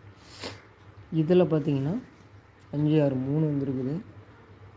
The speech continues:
ஐம்பத்தி மூணு, அறுபத்தி மூணு பி சி எழுபத்தி மூணு ஒரு சான்ஸு. அதே மாதிரி இரநூத்தி எழுபத்தி மூணு, ஓகேங்களா? டூ செவன் த்ரீ ஒரு சான்சஸ் வச்சுருக்கேன். இயர்லி சார்ட்டில்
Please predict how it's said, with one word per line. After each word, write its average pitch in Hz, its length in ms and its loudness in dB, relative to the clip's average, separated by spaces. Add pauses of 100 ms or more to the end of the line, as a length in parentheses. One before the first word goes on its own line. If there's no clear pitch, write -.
(180)
ஐம்பத்தி 147 360 0
மூணு, 151 140 2 (100)
அறுபத்தி 139 340 0
மூணு 156 240 0
பி 135 160 0
சி 131 120 -4 (200)
எழுபத்தி 147 340 0
மூணு 135 220 -2
ஒரு 123 180 -4
சான்ஸு. 131 420 -6 (1400)
அதே 151 160 2 (120)
மாதிரி 147 200 0 (760)
இரநூத்தி 147 440 -2
எழுபத்தி 127 320 -8
மூணு, 120 160 -8 (880)
ஓகேங்களா? 127 400 -2 (140)
டூ 147 80 0 (180)
செவன் 135 320 -2
த்ரீ 131 160 -4 (300)
ஒரு 127 80 -8 (100)
சான்சஸ் 131 440 -4
வச்சுருக்கேன். 131 500 -6 (1700)
இயர்லி 160 340 6
சார்ட்டில் 139 300 -2